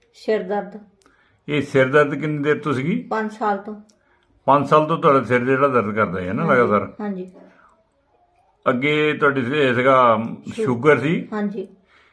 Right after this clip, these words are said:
Speaker 2: ਇਹ ਸ਼ੂਗਰ ਕਿੰਨੀ ਰਹਿੰਦੀ ਸੀ?
Speaker 1: ਢਾਈ ਸੌ ਤੋਂ ਤਿੰਨ ਸੌ।
Speaker 2: ਇਹ ਕਿੰਨੀ ਦੇਰ ਤੋਂ ਸੀਗੀ?
Speaker 1: ਤਿੰਨ ਸਾਲ ਤੋਂ।
Speaker 2: ਤਿੰਨ ਸਾਲ ਤੋਂ ਲਗਾਤਾਰ ਤੁਹਾਡੇ ਢਾਈ ਤਿੰਨ ਸੌ ਸ਼ੂਗਰ ਰਹਿੰਦੀ?
Speaker 1: ਹਾਂਜੀ।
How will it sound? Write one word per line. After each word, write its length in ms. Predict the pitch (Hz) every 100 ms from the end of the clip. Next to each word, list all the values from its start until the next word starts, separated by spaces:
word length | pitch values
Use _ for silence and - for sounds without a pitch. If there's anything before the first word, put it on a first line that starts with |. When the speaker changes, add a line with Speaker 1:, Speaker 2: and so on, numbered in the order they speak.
| _ -
Speaker 2:
ਇਹ 160 | 160
ਸ਼ੂਗਰ 380 | 139 147 135 165
ਕਿੰਨੀ 240 | 147 165 160
ਰਹਿੰਦੀ 280 | 165 165
ਸੀ? 260 | 156 - -
Speaker 1:
ਢਾਈ 180 | 226 226
ਸੌ 200 | 220 202
ਤੋਂ 140 | 196 190
ਤਿੰਨ 240 | 196 190
ਸੌ। 200 | - 190 - _ _ _ _ _ _ -
Speaker 2:
ਇਹ 100 | 143
ਕਿੰਨੀ 260 | - 156 170
ਦੇਰ 240 | 165 170
ਤੋਂ 120 | 165 131
ਸੀਗੀ? 280 | 113 98 - _ _ _ _ _ _ -
Speaker 1:
ਤਿੰਨ 220 | 220 208
ਸਾਲ 280 | 208 208 202
ਤੋਂ। 140 | 196 208 _ _ _ _ _ _ _ _ _ _
Speaker 2:
ਤਿੰਨ 180 | 135 139
ਸਾਲ 220 | 135 147
ਤੋਂ 120 | 135 147
ਲਗਾਤਾਰ 460 | 131 135 131 135
ਤੁਹਾਡੇ 280 | 135 120 135
ਢਾਈ 260 | 135 131 104
ਤਿੰਨ 160 | 117
ਸੌ 120 | 101
ਸ਼ੂਗਰ 260 | 113 107 107
ਰਹਿੰਦੀ? 280 | 95 98 104
Speaker 1:
ਹਾਂਜੀ। 260 | 98 190